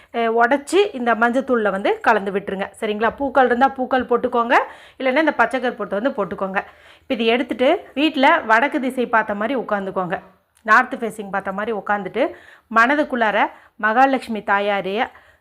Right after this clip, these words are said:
கௌரி மாதாவை, அதே போல சுக்கிர பகவானை வேண்டிக்கோங்க. வேண்டிட்டு உங்களுடைய வலது கையினுடைய ஆள்காட்டி விரல், அதாவது ரைட் ஹேண்டினுடைய பாயிண்டிங் ஃபிங்கரை பயன்படுத்தி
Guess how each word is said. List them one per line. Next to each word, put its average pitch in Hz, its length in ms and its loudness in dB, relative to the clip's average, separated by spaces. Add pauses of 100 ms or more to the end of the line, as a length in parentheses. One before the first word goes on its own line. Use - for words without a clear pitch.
(120)
கௌரி 262 360 4
மாதாவை, 190 580 2 (180)
அதே 226 240 0
போல 247 300 -2
சுக்கிர 240 360 -2
பகவானை 190 440 0 (200)
வேண்டிக்கோங்க. 214 520 -2 (300)
வேண்டிட்டு 233 420 0 (100)
உங்களுடைய 226 500 0 (300)
வலது 220 380 2
கையினுடைய 202 520 -4 (500)
ஆள்காட்டி 247 580 2
விரல், 196 240 -4
அதாவது 220 420 -4 (460)
ரைட் 254 300 2
ஹேண்டினுடைய 254 540 0
பாயிண்டிங் 254 580 2
ஃபிங்கரை 190 320 -4
பயன்படுத்தி 196 560 -6